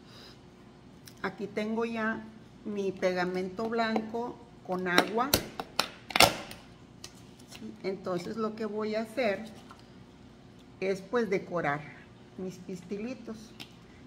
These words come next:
Aquí tengo diamantina verde, verde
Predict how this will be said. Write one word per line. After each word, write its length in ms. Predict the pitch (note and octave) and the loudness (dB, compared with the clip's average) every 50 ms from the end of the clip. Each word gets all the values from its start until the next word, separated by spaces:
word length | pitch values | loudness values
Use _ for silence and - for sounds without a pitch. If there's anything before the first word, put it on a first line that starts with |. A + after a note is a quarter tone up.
| - - - - | -18 -14 -10 -8
Aquí 240 | F3+ - - G#3 | -8 -6 -6 -8
tengo 380 | G#3 G#3 - G3 F#3+ G3+ G#3+ G#3 | -6 0 0 2 2 2 2 2
diamantina 840 | G3+ G3 F#3 F#3 F3+ F3 F3+ F3 - - G#3 G#3+ A3 A3+ A#3+ B3 B3 B3 - - - - - - - | 4 4 4 2 2 0 0 -2 -4 -4 -2 0 0 0 0 -2 -6 -8 -12 -14 -16 -18 -18 -8 -6
verde, 520 | E3+ D#3+ E3+ E3+ F3 F3 F3 G3 B3 C4 B3+ - - - - - - - - - - - - - - - - - - - - - - - - - | 0 2 2 2 2 2 0 -2 -4 -6 -6 -10 -16 -18 -18 -20 -20 -20 -20 -20 -20 -20 -20 -20 -20 -20 -20 -20 -20 -20 -20 -18 -18 -16 -10 -4
verde 920 | F3 F3+ F#3+ F#3+ F#3 F3+ F#3 G#3 A3 A3 A3 G#3 G3 F#3 E3 D3+ - | 2 4 6 6 6 4 2 0 2 2 4 4 6 6 4 4 2